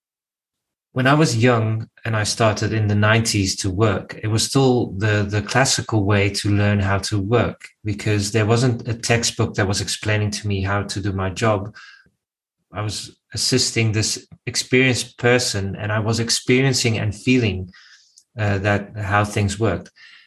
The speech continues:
And the reason why I'm saying this is what really resonates with me is I think that, that we nowadays, we are, s-, we are teaching our, our young, uh, professionals, but also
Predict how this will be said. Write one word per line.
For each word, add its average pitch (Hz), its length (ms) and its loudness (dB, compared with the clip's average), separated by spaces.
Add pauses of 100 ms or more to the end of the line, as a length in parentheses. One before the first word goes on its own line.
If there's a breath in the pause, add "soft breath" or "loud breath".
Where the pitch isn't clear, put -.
(180 loud breath)
And 104 100 0
the 107 60 4
reason 139 260 6
why 123 100 6
I'm 113 100 2
saying 123 380 2
this 92 240 -2
is - 140 -8
what 104 120 -2
really 120 200 2
resonates 113 560 2
with - 180 -8
me 92 140 -2
is 92 140 -4
I 101 120 0
think 120 240 -2
that, - 240 0
that 104 180 0
we 110 120 0
nowadays, 107 840 2
we 101 140 2
are, 101 100 0
s-, - 180 -4 (920 loud breath)
we 107 100 4
are 104 120 4
teaching 127 460 2
our, 101 360 2
our 101 320 2
young, 104 540 0 (200)
uh, 104 80 -4
professionals, 107 580 0
but 110 120 -2
also 123 600 2